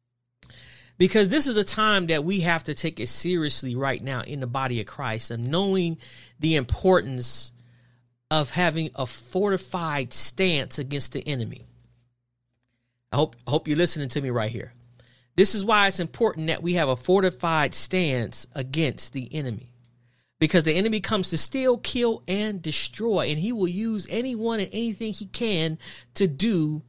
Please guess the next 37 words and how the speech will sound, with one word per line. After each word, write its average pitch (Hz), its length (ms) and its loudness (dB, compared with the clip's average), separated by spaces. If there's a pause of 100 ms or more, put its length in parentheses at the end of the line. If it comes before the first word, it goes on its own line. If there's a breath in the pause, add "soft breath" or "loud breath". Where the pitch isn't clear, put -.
(340)
what 170 160 0
he 196 140 0
wants 175 300 0
to 151 120 -6
have 143 220 -4
done. 143 240 -4 (1300)
To 160 120 0
derail 165 460 4
your 180 260 6
plan 165 380 0
that 139 160 -2
God 139 260 -2
has 135 240 0
for - 120 -6
you. 135 300 -2 (2000)
The 160 220 0
assignment 202 540 0
God 202 160 2
has 196 100 -4
put - 220 -6
you 202 100 -2
on, 214 200 0
he 247 120 0
will 220 140 2
put 196 220 -2
stumbling 294 500 -2
blocks 233 300 -2
in 226 260 -2
your 196 160 4
way. 180 560 2 (260 loud breath)
And 175 240 2
that 269 220 0
is 190 200 0
why 165 760 0
it's 185 220 -2
important 170 540 -4
for - 160 -4